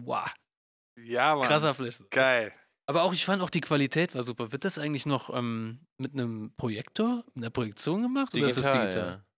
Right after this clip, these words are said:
Speaker 3: ja.
Speaker 1: Ist es digital
Speaker 3: Ja,
Speaker 1: oder ist
Speaker 3: ja,
Speaker 1: das
Speaker 3: nee,
Speaker 1: ein
Speaker 3: nee, ist
Speaker 1: Film? Das fände ich nämlich jetzt auch interessant, weil eigentlich
Speaker 3: Nee, das wird alles auf,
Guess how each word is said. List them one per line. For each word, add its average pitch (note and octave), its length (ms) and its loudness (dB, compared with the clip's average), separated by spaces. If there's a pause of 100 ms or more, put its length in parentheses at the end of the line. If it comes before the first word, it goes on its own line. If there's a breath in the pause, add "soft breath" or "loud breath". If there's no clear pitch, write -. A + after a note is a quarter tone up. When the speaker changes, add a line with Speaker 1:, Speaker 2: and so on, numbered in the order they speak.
Speaker 3:
ja. - 160 -20
Speaker 1:
Ist D#3 160 0
es C3+ 100 2
digital C3+ 440 2
Speaker 3:
Ja, G#2+ 60 8
Speaker 1:
oder A2 140 8
ist G#2+ 100 4
Speaker 3:
ja, G#2+ 40 4
Speaker 1:
das G2+ 180 0
Speaker 3:
nee, G#2 80 4
Speaker 1:
ein G2 240 2
Speaker 3:
nee, F#2+ 140 0
ist F#2+ 60 -2
Speaker 1:
Film? B2 440 0 (1080 loud breath)
Das A#2+ 340 -2
fände E3+ 220 2
ich E3 60 4
nämlich D#3+ 240 2
jetzt - 160 -2
auch F3 140 -2
interessant, A#2+ 400 0
weil A#2+ 340 4
eigentlich D3+ 380 2
Speaker 3:
Nee, F2 220 4
das F2 140 2
wird F#2 120 0
alles G2+ 260 4
auf, F#2 160 0